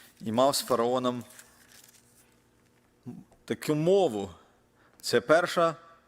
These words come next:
перший вірш, п'ята глава, книга Вихід. После сего Моисей и Аарон пришли к фараону и сказали: «Так говорит Господь, Бог Израилев,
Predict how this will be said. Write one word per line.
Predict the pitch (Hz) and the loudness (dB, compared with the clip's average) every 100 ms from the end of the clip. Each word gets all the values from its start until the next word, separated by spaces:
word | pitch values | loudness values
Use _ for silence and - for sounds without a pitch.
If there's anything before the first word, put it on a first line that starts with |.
| _ - | _ 2
перший | 143 160 - 156 | 2 2 0 0
вірш, | 139 135 - | 0 -2 2
п'ята | 127 123 120 | 2 4 0
глава, | 113 113 123 123 | 0 2 2 0
книга | - 117 107 | -6 -6 -2
Вихід. | 113 143 135 - 107 - _ _ _ _ _ _ _ _ _ - - - - - - _ | 0 2 0 -4 -16 -20 _ _ _ _ _ _ _ _ _ -12 -12 -20 -20 -20 -20 _
После | 147 170 180 | 0 2 2
сего | 165 170 160 214 | 2 2 2 2
Моисей | 190 180 160 - 190 180 | 2 0 0 2 2 2
и | 160 | 2
Аарон | 151 175 180 | 2 2 0
пришли | 151 160 - 170 | -2 -4 2 0
к | - | 2
фараону | 165 156 170 180 156 117 101 82 | 0 2 0 0 -2 -4 -6 -8
и | 113 117 | -4 -2
сказали: | - 139 127 180 180 139 110 107 98 _ - | 0 0 2 2 2 0 -4 -6 -12 _ 2
«Так | 131 143 | 2 4
говорит | 147 139 143 135 | 0 0 -2 0
Господь, | 139 131 - - 160 139 - - - _ _ _ _ _ _ - | -2 0 -2 0 0 0 -4 -18 -18 _ _ _ _ _ _ -4
Бог | 107 147 135 - | 4 6 4 0
Израилев, | 135 147 156 143 110 98 107 | -2 2 4 4 0 -4 -14